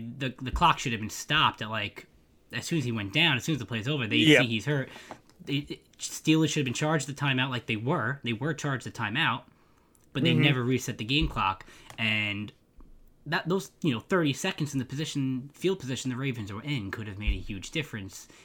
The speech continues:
Speaker 1: in playmaking and, you know, decisions on what they wanted to do. And it's surprising that the refs did not reset the clock.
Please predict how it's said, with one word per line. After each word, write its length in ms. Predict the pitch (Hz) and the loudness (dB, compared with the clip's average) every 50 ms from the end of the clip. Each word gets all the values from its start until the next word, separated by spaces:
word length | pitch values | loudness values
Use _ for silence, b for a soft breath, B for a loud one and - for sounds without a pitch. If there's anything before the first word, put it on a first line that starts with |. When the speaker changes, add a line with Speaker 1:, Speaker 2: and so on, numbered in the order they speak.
| b b | b b
Speaker 1:
in 280 | - 107 101 98 98 92 | -8 -6 -6 -6 -6 -8
playmaking 720 | - - 123 113 110 110 110 110 - 120 113 113 113 104 107 | -6 -2 -2 0 2 2 0 0 -2 -2 -2 -2 -2 -4 -6
and, 260 | 104 104 104 104 101 104 | -8 -8 -8 -8 -8 -8
you 80 | 101 | -8
know, 120 | 101 101 95 | -6 -6 -8
decisions 800 | 104 110 - - 190 160 131 117 113 110 107 - - - - b b b b b b b b _ _ - | -8 -4 0 0 0 2 2 0 -2 -2 -2 -6 -10 -16 -20 b b b b b b b b _ _ -8
on 120 | 117 117 110 | -4 -4 -4
what 100 | 110 107 | -4 -4
they 100 | - 117 | -4 -4
wanted 300 | 110 104 101 98 92 90 | -2 -2 -4 -6 -8 -10
to 100 | - - | -12 -12
do. 440 | 101 98 - 147 165 175 151 123 120 | -12 -8 -4 0 0 2 2 0 -2
And 200 | 120 117 110 110 | -2 -4 -4 -4
it's 140 | 110 110 - | -4 -4 -6
surprising 800 | - - - - 120 - - - - 180 185 175 139 139 131 123 | -10 -12 -12 -10 -12 -10 -4 0 2 2 4 2 2 0 0 0
that 220 | 117 113 - - | 0 -2 -4 -6
the 320 | - 113 107 107 107 107 104 | -4 -4 -2 -2 -2 -4 -2
refs 360 | 107 120 117 - - - - | -2 -4 -4 -4 -8 -12 -8
did 160 | - 120 104 107 | -8 -6 -4 -2
not 320 | 110 113 110 107 104 - - | 0 2 2 2 0 -2 -6
reset 340 | 113 107 - - - 104 | -10 -10 -10 -10 -12 -14
the 60 | - - | -12 -10
clock. 380 | - 147 135 107 95 - - | -6 0 0 0 0 0 -6